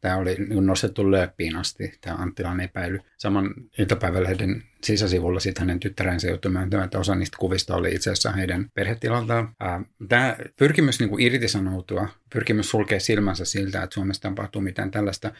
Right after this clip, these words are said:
on tavallaan hyvä merkki, koska se osoittaa, että me ei haluttaisi, että tällaista tapahtuu. Me haluttaisiin, että me ollaan yhteiskunta, jossa eläimet, eläimiä kohdellaan, kohdellaan hyvin. Mohandas Gandhi on sanonut, että,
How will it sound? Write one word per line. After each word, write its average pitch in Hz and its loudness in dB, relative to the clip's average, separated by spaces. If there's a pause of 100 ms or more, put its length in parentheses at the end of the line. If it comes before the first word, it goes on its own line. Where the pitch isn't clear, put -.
(180)
on 98 -2
tavallaan 123 2
hyvä 95 -2
merkki, 98 -6 (320)
koska 98 -6
se 95 -2 (100)
osoittaa, 113 0
että 95 -10
me 101 -2 (300)
ei 110 4
haluttaisi, 110 2
että 92 -14
tällaista 92 -6
tapahtuu. - -10
Me 98 -2
haluttaisiin, 107 -2
että - -18
me 107 -2 (120)
ollaan 98 0 (360)
yhteiskunta, 95 0
jossa 92 0
eläimet, 87 -4 (400)
eläimiä 95 6
kohdellaan, 85 -2 (160)
kohdellaan 82 -2
hyvin. 90 -2 (260)
Mohandas 90 2
Gandhi 92 0
on 78 -4
sanonut, 82 0
että, - -8